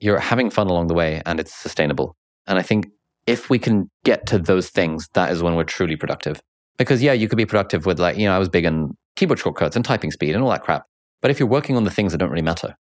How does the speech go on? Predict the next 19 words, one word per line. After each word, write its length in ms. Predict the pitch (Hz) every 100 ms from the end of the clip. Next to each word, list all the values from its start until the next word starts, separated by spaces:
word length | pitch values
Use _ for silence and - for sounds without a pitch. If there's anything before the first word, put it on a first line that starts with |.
| _ -
then 160 | 104
all 200 | - 139
of 60 | 110
that 140 | 92
productivity 340 | - 78 87 73
is 100 | 76
wasted. 320 | 80 - - - _ _ -
So 120 | 120
there's 120 | 110
some 220 | - 120
element 300 | 110 101 95
of, 60 | 87
like, 160 | 85
intentionality 680 | - 90 95 82 80 82 -
and 120 | 80
meaningfulness 440 | 80 80 - 78 73
that's 180 | 80 76
important 380 | 76 82 60
here. 240 | 73 71